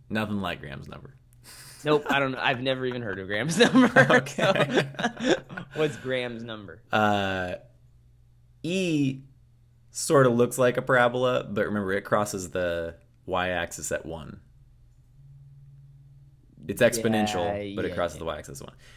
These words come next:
Speaker 1: Anyway, um, Graham's number, Jason, are you ready for this?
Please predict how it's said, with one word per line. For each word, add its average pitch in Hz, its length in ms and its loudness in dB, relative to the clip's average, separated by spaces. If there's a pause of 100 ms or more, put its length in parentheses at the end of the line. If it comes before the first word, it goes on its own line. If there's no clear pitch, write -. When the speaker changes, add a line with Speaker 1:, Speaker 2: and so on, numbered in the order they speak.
(140)
Speaker 1:
Anyway, 107 280 0
um, 95 380 -2 (840)
Graham's 127 360 0
number, 156 300 0
Jason, 135 460 -2
are 101 80 0
you 107 100 2
ready 110 140 0
for 120 100 -6
this? 135 300 -6